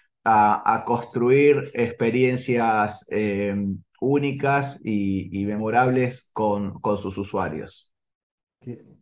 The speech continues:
Speaker 2: o sea, de, en otra forma es,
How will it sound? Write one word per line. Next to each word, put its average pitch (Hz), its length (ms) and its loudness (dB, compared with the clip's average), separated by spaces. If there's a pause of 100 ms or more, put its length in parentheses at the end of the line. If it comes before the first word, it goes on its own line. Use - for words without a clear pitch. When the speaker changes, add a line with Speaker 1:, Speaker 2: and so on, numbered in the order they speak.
(360)
Speaker 2:
o 156 80 -4
sea, 156 440 0
de, 147 440 2
en 147 100 0
otra 170 220 -2
forma 185 420 0
es, 175 340 -6